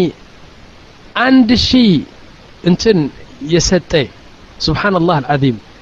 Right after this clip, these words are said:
እ፣ በ-፣ በጀይሽ አልዑስራ በተቡክ ስንት ገንዘብ ነው የሰጠው? በጀና የተበሸረ፣ የነቢያችን ሁለት ልጆች ያገባ፣ ዙኑረይን የተባለ ሐ-፣ መላእኮቹ ከሱ ሐያ የሚያደርጉ ሰዎች፣ እ፣ ሰው አሁን እየተገደለ ነው።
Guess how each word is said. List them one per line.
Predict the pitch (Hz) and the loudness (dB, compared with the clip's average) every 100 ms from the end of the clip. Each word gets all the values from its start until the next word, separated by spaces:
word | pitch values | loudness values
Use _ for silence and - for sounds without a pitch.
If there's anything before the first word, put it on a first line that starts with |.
| - - - | -20 -20 -8
እ፣ | 143 180 185 180 | 0 2 4 2
በ-፣ | 151 180 - | 0 -2 -2
በጀይሽ | 165 185 160 220 208 | 0 0 2 2 2
አልዑስራ | 180 208 190 | 0 0 0
በተቡክ | 170 165 185 180 196 - - | 0 0 0 0 0 -4 -16
ስንት | - 247 226 - | -2 0 0 -2
ገንዘብ | 190 190 180 202 | 0 2 2 2
ነው | 165 160 | 2 2
የሰጠው? | 143 147 - 135 113 - - - - - | 2 -2 -4 -4 -4 -8 -20 -20 -20 -4
በጀና | 165 165 175 180 | -2 2 2 2
የተበሸረ፣ | 180 160 143 - - 135 113 - - - - | 2 2 0 0 -2 -2 -4 -10 -20 -12 -2
የነቢያችን | 170 220 214 240 226 247 | 0 2 2 0 0 -2
ሁለት | 214 220 220 | 0 2 2
ልጆች | 208 196 208 | 2 2 0
ያገባ፣ | 208 190 170 160 139 151 - - - - | 0 0 0 -2 -2 -4 -4 -14 -8 -2
ዙኑረይን | 151 233 220 226 226 262 240 | 2 4 4 4 4 4 2
የተባለ | 220 208 190 175 147 - - - - | 2 2 2 2 0 -2 -10 -18 -6
ሐ-፣ | 190 185 190 185 | -2 0 -2 -2
መላእኮቹ | 202 233 233 - 262 - 277 | 0 0 -2 -2 -4 0 0
ከሱ | 233 226 - 247 | 0 -2 -2 -4
ሐያ | 156 220 254 | -2 0 2
የሚያደርጉ | 240 220 208 190 180 175 | 2 2 2 2 2 0
ሰዎች፣ | - 220 269 - - | 2 2 0 -4 -4
እ፣ | 180 175 165 | 0 2 0
ሰው | 156 240 294 311 - - - - - | 0 0 0 0 -6 -20 -20 -12 -2
አሁን | 185 | 2
እየተገደለ | 185 139 139 131 120 110 | 2 2 0 -2 -4 -6
ነው። | 104 | -8